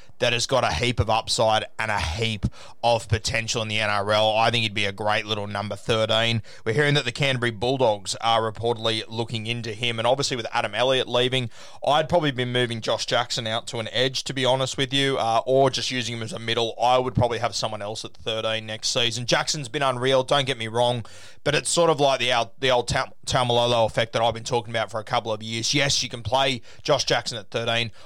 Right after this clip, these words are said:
or you can play him just as a general middle and have a bit more of a X factor sort of guy in your thirteen jersey. And I think Johnny Asiata, if they do manage to get him,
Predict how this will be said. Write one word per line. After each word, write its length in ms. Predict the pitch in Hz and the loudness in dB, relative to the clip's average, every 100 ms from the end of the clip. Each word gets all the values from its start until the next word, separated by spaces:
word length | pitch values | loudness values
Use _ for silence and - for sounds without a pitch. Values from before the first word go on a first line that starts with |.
| - | -4
or 120 | 143 | 0
you 80 | 139 | 0
can 160 | 139 127 | 0 0
play 240 | 156 165 | 2 2
him 80 | 143 | 2
just 240 | 143 - | 0 -2
as 80 | 117 | -2
a 60 | 113 | -2
general 360 | 123 135 117 | 0 0 0
middle 300 | 110 117 113 | -2 0 0
and 80 | 107 | 0
have 160 | 131 117 | -2 -2
a 60 | |
bit 180 | 104 117 | -4 -8
more 260 | 113 110 107 | -2 2 2
of 120 | 101 | 2
a 180 | 104 104 - - | 0 0 -6 -6
X 260 | 131 131 - | -4 -2 0
factor 280 | 117 - | 0 -2
sort 240 | 107 123 110 | -4 -2 -2
of 40 | |
guy 220 | 107 110 | 0 2
in 80 | 110 | 0
your 80 | 104 | -4
thirteen 540 | - 117 107 110 113 | -6 -4 -4 -4 -4
jersey. 280 | 107 107 104 | -4 -6 -6
And 80 | 101 | -8
I 80 | 104 | -6
think 160 | 139 | -6
Johnny 260 | 131 135 135 | 0 0 2
Asiata, 480 | 117 104 110 113 113 | 0 0 0 2 2
if 120 | 110 | 2
they 140 | 117 | 0
do 200 | 107 127 | -2 -2
manage 300 | 143 127 113 - | 0 0 -2 -4
to 80 | |
get 200 | 107 117 | -4 -2
him, 200 | 113 117 | -2 -4